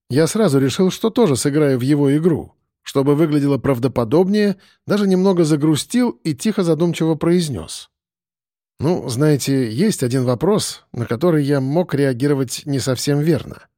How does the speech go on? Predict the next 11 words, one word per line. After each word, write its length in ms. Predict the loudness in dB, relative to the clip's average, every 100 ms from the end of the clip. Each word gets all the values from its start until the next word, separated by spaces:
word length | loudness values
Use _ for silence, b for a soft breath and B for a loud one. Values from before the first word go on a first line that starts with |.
| _ _ _ _ _
"Какой 480 | -4 -2 -2 -2 0
же?" 240 | -2 -2 _ _ _ _ _ _ -4
Репей 360 | -2 2 0
явно 280 | 2 0 -2
встрепенулся, 680 | -2 -4 -2 0 0 0 -2
почти 340 | 0 -4 -4 -2
готовый 380 | 0 2 2
записывать 540 | 2 2 0 0 -2 0
мои 200 | 0 0
показания. 720 | -2 0 2 0 -2 -10 -20 _ _ _ _ _ _ _ _
"Ну, 320 | 0 2 0